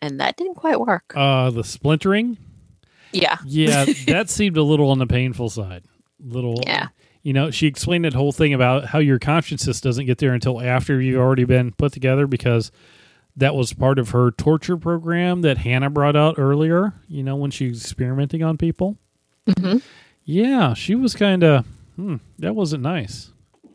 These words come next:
Speaker 1: Oh, for sure. Um, so Hannah was kinda freaking out about the whole thing, and she made them stop.
Speaker 2: And Jennifer says
Speaker 1: But,
Speaker 2: the
Speaker 1: uh,
Speaker 2: machine
Speaker 1: Olivia didn't break, like, not even a little bit.
Speaker 2: Right.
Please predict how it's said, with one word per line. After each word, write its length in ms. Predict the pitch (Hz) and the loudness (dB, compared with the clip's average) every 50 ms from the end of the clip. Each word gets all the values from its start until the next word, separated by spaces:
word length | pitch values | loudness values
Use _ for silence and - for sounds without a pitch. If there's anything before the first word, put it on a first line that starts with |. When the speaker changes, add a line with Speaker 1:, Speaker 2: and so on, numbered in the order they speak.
| _ _ _ _ _ - | _ _ _ _ _ -2
Speaker 1:
Oh, 160 | 208 208 196 | 0 0 2
for 140 | - - 165 | 0 0 -2
sure. 400 | - - 185 165 - - 190 - - - - - - - - - - - | 0 2 2 2 2 2 0 -2 -6 -14 -14 -14 -14 -14 -16 -14 -6 -2
Um, 260 | 185 180 170 165 170 | 0 0 0 0 0
so 160 | 170 - 190 180 | -2 -2 -2 0
Hannah 360 | 190 190 190 202 214 208 202 | 0 0 0 2 2 0 0
was 180 | 208 202 190 | -2 -4 -4
kinda 200 | - - 214 202 202 - | -2 0 0 0 0 0
freaking 260 | - 180 180 190 175 | 0 0 0 0 0
out 100 | 165 165 | 0 2
about 240 | 165 - 151 151 - | 2 2 0 0 -2
the 60 | 156 | -4
whole 160 | 165 151 147 | -4 -4 -4
thing, 400 | 151 - 156 143 143 156 185 196 - _ _ _ _ _ _ - | -2 0 0 0 0 0 -4 -8 -14 _ _ _ _ _ _ -8
and 220 | 156 151 156 151 | -6 -6 -4 -4
she 140 | - - 185 | -6 -4 -2
made 180 | 160 147 143 | 0 0 0
them 120 | - 139 151 | -2 -4 -6
stop. 460 | - - - - - - - - - - - | -4 -2 -2 0 0 0 -2 -4 -8 -12 -6
Speaker 2:
And 200 | 180 156 151 143 | -2 -2 -2 0
Jennifer 380 | 117 139 170 208 208 - 202 - | 0 0 0 0 0 0 -2 0
says 300 | - 202 185 180 - - | 0 0 0 0 0 0
Speaker 1:
But, 40 | 135 | 0
Speaker 2:
the 80 | - | 0
Speaker 1:
uh, 60 | - 185 | 0 0
Speaker 2:
machine 220 | 180 - - 190 | 0 0 -2 -2
Speaker 1:
Olivia 360 | 202 214 185 170 302 277 233 208 | 0 0 0 0 0 0 -2 -2
didn't 380 | 196 170 185 196 180 180 180 | -4 -4 -4 -4 -4 -4 -4
break, 460 | 160 180 165 127 - - - - - - _ - 170 - | -4 -2 -2 -2 -4 -8 -14 -20 -20 -20 _ -8 -4 -2
like, 140 | 165 - - | -2 -2 -2
not 220 | 175 170 165 170 | -2 -2 0 0
even 180 | 175 170 160 165 | -2 -4 -4 -4
a 100 | 160 160 | -4 -4
little 240 | 156 160 156 151 - | -4 -4 -4 -4 -4
bit. 240 | - - - - - _ - | -4 -4 -6 -6 -8 _ -4
Speaker 2:
Right. 320 | 156 170 185 147 127 - | 0 2 2 2 0 -4